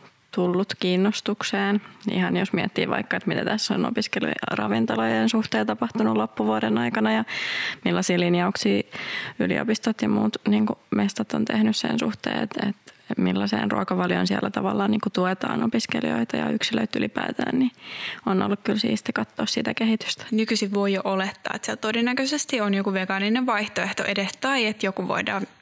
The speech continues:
Speaker 2: veganisoida sit lennosta. Mutta tota, ö, kyllä mä sanoisin, mä ite kyllä harrastan sitä, että mä googlaan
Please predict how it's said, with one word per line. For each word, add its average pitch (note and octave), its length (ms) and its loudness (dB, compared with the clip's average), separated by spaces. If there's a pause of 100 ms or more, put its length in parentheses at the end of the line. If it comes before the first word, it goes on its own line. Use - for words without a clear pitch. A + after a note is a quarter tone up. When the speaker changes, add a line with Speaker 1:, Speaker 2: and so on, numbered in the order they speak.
(180)
Speaker 2:
veganisoida G#3 600 0
sit A3 260 -2
lennosta. G#3 560 0 (360)
Mutta A3+ 260 0
tota, A3+ 320 0 (680)
ö, A3+ 360 2
kyllä A#3+ 140 2
mä A#3+ 60 4
sanoisin, A#3+ 340 4
mä C4 100 4
ite C4+ 200 2
kyllä G#3+ 220 0
harrastan G#3 440 0
sitä, F#3+ 240 0
että G3 160 -2
mä A3 80 4
googlaan G#3 640 2